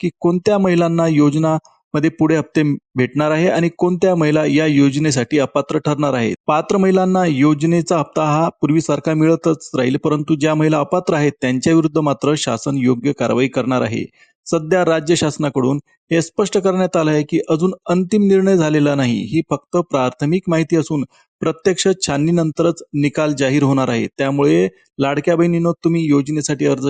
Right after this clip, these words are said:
केला असेल तर काळजी करू नका. जर तुम्ही योजनेच्या निकषांमध्ये पात्र असाल तर तुमचा लाभ कोणत्याही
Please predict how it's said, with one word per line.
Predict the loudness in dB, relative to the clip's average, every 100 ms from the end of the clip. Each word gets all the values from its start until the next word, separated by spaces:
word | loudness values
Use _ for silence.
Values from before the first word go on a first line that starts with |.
| -2
केला | -2 -2
असेल | -2 -2 -2
तर | -4 -4
काळजी | -4 -4 -2
करू | -2
नका. | -2 -2 -4 -4 _ _ -8
जर | -2 0 0
तुम्ही | 0 2
योजनेच्या | 2 2 -2 0 -2
निकषांमध्ये | -2 -4 -4 -4 -2 -2 -4 -2
पात्र | -4 -2
असाल | -2 -2 -4 -4 -4
तर | -6 -4
तुमचा | -4 -2 0
लाभ | 2 0 0
कोणत्याही | -2 -4 -2 -2